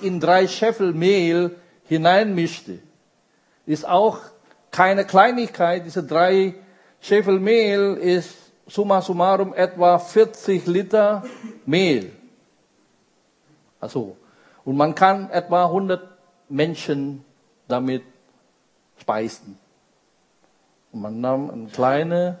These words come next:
Sauerteig und dann diese große Batzen von Teig, bis das ganz durchsäuert war.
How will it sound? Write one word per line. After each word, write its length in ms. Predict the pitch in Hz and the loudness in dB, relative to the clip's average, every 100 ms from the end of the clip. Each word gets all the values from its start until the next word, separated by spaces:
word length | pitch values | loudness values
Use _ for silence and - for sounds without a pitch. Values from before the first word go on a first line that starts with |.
| - | -10
Sauerteig 680 | - 135 127 - 120 117 | -2 2 2 0 -4 -4
und 140 | 117 113 | -6 -6
dann 160 | 120 | -4
diese 220 | 117 - 107 | -4 -6 -10
große 680 | 98 127 147 143 131 120 - - _ _ _ _ _ _ _ _ _ _ _ _ | -6 0 0 0 0 0 -4 -20 _ _ _ _ _ _ _ _ _ _ _ _
Batzen 480 | 156 160 - 143 135 | 0 0 -8 -10 -6
von 400 | 127 123 120 113 _ _ _ _ _ - | -4 -4 -6 -10 _ _ _ _ _ -4
Teig, 420 | 185 180 170 110 - - _ _ _ _ _ 101 _ _ _ _ _ _ _ _ _ _ _ _ _ _ _ _ | 2 2 2 -2 -14 -20 _ _ _ _ _ _ _ _ _ _ _ _ _ _ _ _ _ _ _ _ _ _
bis 160 | 139 127 | -12 -8
das 180 | 135 - | -8 -4
ganz 320 | 135 127 - | -4 -4 -8
durchsäuert 580 | 127 113 - 107 98 - | -8 -8 -8 -8 -8 -14
war. 220 | 90 87 | -18 -20